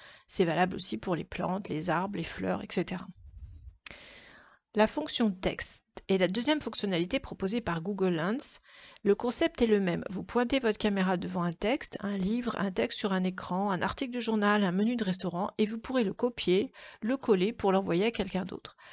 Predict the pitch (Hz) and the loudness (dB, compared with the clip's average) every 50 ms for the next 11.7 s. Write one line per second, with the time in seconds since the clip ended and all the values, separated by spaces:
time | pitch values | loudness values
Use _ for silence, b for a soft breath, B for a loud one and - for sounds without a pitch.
0 | B B B B B B - 196 190 185 180 180 180 - - 247 285 294 - 208 | B B B B B B -2 -2 0 0 -2 -2 -2 0 0 0 0 -2 -2 -4
1 | 214 - - 240 240 226 226 - - 240 233 - 214 190 180 - - - - - | 0 2 4 6 6 6 4 2 -2 -2 0 -2 -2 -2 -2 -4 -6 -4 -4 -4
2 | 190 190 190 190 196 196 202 175 165 185 226 247 247 208 - - 269 - - - | -4 -4 -4 -6 -4 -4 -4 -4 0 2 4 4 4 4 2 2 2 2 0 0
3 | 247 240 233 233 226 214 190 196 214 233 - _ - 247 247 262 254 - - - | 2 2 4 4 4 4 2 0 -2 -6 -10 _ -2 0 2 2 0 0 2 2
4 | 220 202 180 165 180 202 B B B B B B - 208 185 - - 196 185 - | 0 2 0 0 -4 -6 B B B B B B -4 -2 -2 -2 -4 -8 -8 -6
5 | - 180 185 180 196 226 262 262 226 202 - - - 180 185 226 254 - 208 175 | -6 -4 -2 0 0 0 0 0 0 -2 -2 -4 -4 -4 -4 -4 -2 0 0 0
6 | - - - - - 170 - 214 214 196 180 - - - - 190 180 - _ _ | 0 -2 -6 -8 -8 -4 -2 0 0 0 -2 -6 -8 -12 -12 -14 -16 -20 _ _
7 | _ _ _ _ _ _ _ _ _ _ _ _ B B B B B B B B | _ _ _ _ _ _ _ _ _ _ _ _ B B B B B B B B
8 | B B B B - - - 262 254 220 196 170 160 - 180 - - _ - - | B B B B -4 2 4 4 4 4 2 -2 -4 -6 -8 -10 -10 _ -4 -2
9 | 226 214 - - 262 262 - - 294 277 277 262 254 240 - 320 294 226 190 175 | -2 -2 -2 -4 -6 -6 -4 -4 0 0 0 0 0 0 0 2 4 4 4 2
10 | 185 202 - - - 247 247 247 247 247 233 220 208 226 262 285 - - 185 190 | 2 2 2 2 4 4 2 2 4 4 4 4 4 2 0 -2 -4 -4 -4 -4
11 | 196 190 208 214 226 214 196 180 175 175 170 170 - - | -4 -2 0 0 0 0 2 0 0 0 0 -2 -6 -10